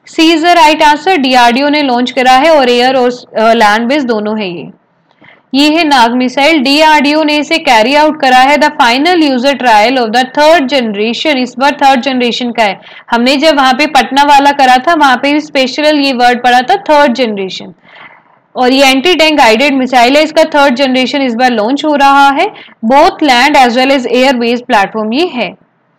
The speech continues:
Which of the following is not a member of the G twenty? जी ट्वेंटी का मेंबर इनमें से कौन नहीं है?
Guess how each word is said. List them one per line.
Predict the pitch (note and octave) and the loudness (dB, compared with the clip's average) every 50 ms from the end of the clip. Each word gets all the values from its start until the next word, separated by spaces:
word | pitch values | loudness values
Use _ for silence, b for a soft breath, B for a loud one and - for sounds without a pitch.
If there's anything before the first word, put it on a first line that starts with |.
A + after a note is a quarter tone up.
| _ _ _ _ B B B B B B B B B _ _ _ - A#3+ | _ _ _ _ B B B B B B B B B _ _ _ -6 -2
Which | C4+ F4 D#4+ G4 | -2 0 2 2
of | G4 F#4 E4+ | 2 2 4
the | D4 G4 G#4 G#4 G#4 | 4 2 2 2 4
following | F#4+ D#4+ C#4+ C#4 C4+ C#4 D#4+ D#4+ E4+ E4+ | 2 4 4 4 2 2 2 2 2 0
is | C#4+ C#4+ D4+ | 2 2 2
not | C#4 C4+ C4 E4 | 2 2 2 0
a | F4 E4 D#4 | 0 0 2
member | C#4 A#3+ A#3+ B3 C4 D4+ D#4 | 0 0 2 2 2 2 4
of | D#4 C#4+ C4 | 2 2 2
the | A3+ C#4 C#4+ C#4 A3+ | 2 0 0 0 0
G | B3+ C4+ C#4+ B3 C#4+ | 0 -2 -2 -2 -2
twenty? | C4+ A3+ G#3 F#3+ A3 A3 | -2 -2 -2 -2 -4 -4
जी | G3+ G#3+ C4+ D4+ E4 | -2 -2 0 0 0
ट्वेंटी | D#4+ F4+ D#4+ D#4 D4 C#4 E4+ | 0 0 0 0 0 0 -2
का | D#4+ F4 F4 | 0 0 0
मेंबर | D#4+ D4+ C#4 B3+ C4 C4 C#4+ D4 D4 | 0 2 0 0 0 0 0 0 0
इनमें | D#4 C#4+ C#4+ D4+ | 0 -2 -2 -4
से | C#4+ D4 F4 E4 | -2 -4 -4 -4
कौन | E4+ D#4 D#4 D#4+ F4 E4 D4 - - | 0 0 2 2 2 0 -2 -6 -6
नहीं | B3 A#3+ A#3+ B3 B3+ C4 C#4 C#4+ D4+ E4 E4+ D#4+ D4 | -4 -2 0 0 2 2 2 2 2 2 2 2 0
है? | C#4+ A3+ F#3+ F3+ F#3+ G#3+ | 0 -2 -4 -6 -10 -16